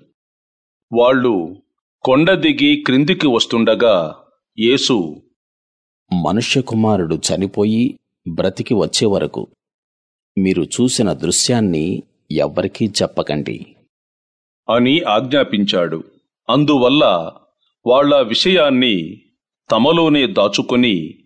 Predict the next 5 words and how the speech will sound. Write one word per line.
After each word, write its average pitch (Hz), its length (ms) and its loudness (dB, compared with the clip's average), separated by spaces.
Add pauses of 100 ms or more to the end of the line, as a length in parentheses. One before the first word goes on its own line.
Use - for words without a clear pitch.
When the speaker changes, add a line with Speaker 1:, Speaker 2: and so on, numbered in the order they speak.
(260)
Speaker 1:
చనిపోయి 147 800 2
బ్రతికి 120 500 -2
రావడాన్ని 117 560 2
గురించి 101 760 -2 (300)
చర్చించుకున్నారు. 98 920 0